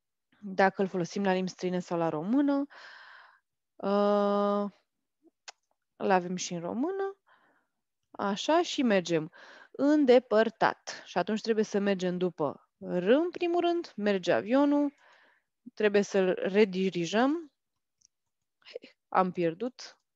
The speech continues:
Probabil m-am lovit de nor și atunci nu, nu trebuia să faceți, să fac acest lucru.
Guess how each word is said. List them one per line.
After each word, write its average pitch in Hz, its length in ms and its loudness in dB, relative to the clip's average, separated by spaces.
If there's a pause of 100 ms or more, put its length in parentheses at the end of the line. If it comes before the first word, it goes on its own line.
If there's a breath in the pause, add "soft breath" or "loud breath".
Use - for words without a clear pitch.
(120)
Probabil 196 260 2
m-am 190 160 0
lovit 180 200 -4
de 190 100 2
nor 185 280 -2
și - 160 -10
atunci 190 300 -6
nu, 185 400 -8 (1160 soft breath)
nu 226 100 -2
trebuia 196 280 4
să 196 120 -6
faceți, 196 420 0
să - 140 -12
fac 190 200 4
acest 190 300 -4
lucru. 160 360 -8